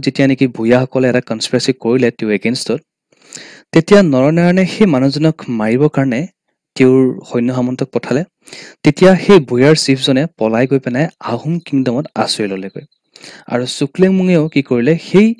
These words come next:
মানুহজনক আশ্ৰয় প্ৰদান কৰিলে। আৰু এইটো কথা বিশেষকৈ কোচ কিং নৰনাৰায়ণে কেতিয়াও সহ্য কৰিব পৰা নাছিলে। অৰ্থাৎ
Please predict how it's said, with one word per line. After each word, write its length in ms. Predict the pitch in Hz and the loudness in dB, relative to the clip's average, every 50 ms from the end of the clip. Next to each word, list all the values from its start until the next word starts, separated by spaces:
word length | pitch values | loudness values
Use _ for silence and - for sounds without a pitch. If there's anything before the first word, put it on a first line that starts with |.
| _ _ _ - _ _ - | _ _ _ -20 _ _ -8
মানুহজনক 520 | 113 113 120 147 160 135 123 113 131 160 - _ _ _ _ _ _ - | -6 -2 0 0 0 0 -2 -4 -6 -10 -12 _ _ _ _ _ _ -6
আশ্ৰয় 340 | 117 131 - - - 139 131 | -4 -4 -4 -4 -4 -6 -4
প্ৰদান 240 | - 113 104 98 98 | -4 -6 -8 -8 -10
কৰিলে। 280 | - - 98 98 117 135 139 _ _ _ _ _ - - _ - | -10 -12 -12 -12 -12 -14 -18 _ _ _ _ _ -20 -20 _ -6
আৰু 180 | - 117 120 - - - | -4 -4 -4 -2 -2 0
এইটো 240 | 139 147 156 - - | 0 0 0 -2 -4
কথা 240 | - 160 156 - 139 143 156 - - | -4 -4 -4 -4 -6 -8 -8 -10 -10
বিশেষকৈ 520 | 127 127 120 131 123 - _ - 131 151 170 - _ _ | -8 -6 -4 -4 -6 -6 _ -4 -4 -4 -4 -6 _ _
কোচ 180 | - 143 151 - - | -4 -4 -4 -4 -6
কিং 160 | - 156 165 165 156 143 117 107 | -4 -4 -2 -2 -2 -4 -4 -4
নৰনাৰায়ণে 400 | 104 104 113 120 120 117 123 123 | -2 -2 -2 -2 -2 -2 -2 -2
কেতিয়াও 240 | - 113 120 117 - | -2 -2 -4 -2 -4
সহ্য 180 | 110 101 - 107 104 | -4 -4 -4 -4 -6
কৰিব 180 | - 101 98 | -4 -6 -8
পৰা 140 | 98 - 101 | -8 -8 -10
নাছিলে। 220 | 101 - - 127 | -10 -6 -2 -2
অৰ্থাৎ 260 | 156 165 - - 185 | -2 -2 -2 -4 -6